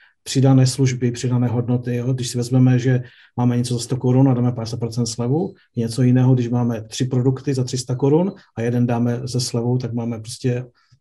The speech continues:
třicet procent slevu a ne padesát, že jo. A můžeme tam dát produkty, které jsou ležáky,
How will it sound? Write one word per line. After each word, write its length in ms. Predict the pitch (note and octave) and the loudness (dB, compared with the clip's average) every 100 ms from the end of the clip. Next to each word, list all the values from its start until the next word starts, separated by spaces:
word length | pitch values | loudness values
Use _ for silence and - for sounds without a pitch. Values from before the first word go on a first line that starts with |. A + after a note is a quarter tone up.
| _ _ | _ _
třicet 260 | - B2+ | -4 -2
procent 280 | C3 A#2 B2+ | 0 0 0
slevu 340 | B2+ C3 B2+ B2 | 2 2 2 2
a 60 | |
ne 100 | B2+ | 0
padesát, 500 | B2+ B2 C3+ A#2+ G2 | 0 0 0 -2 -6
že 120 | - | -8
jo. 120 | G#2 G2+ _ _ _ _ - | -10 -12 _ _ _ _ -4
A 140 | B2 | -2
můžeme 320 | B2+ B2 A#2+ | 0 0 0
tam 160 | A#2+ B2 | 0 0
dát 160 | A#2 | -2
produkty, 560 | A2 A#2 B2+ - C#3+ C#3 | -2 -2 -2 0 0 0
které 560 | C#3 B2+ B2 A#2+ B2 - _ | -2 -2 -2 -2 -4 -10 _
jsou 180 | - B2+ | -2 -2
ležáky, 560 | A2 G#2+ G#2 - A3 | 0 -4 -8 -8 -10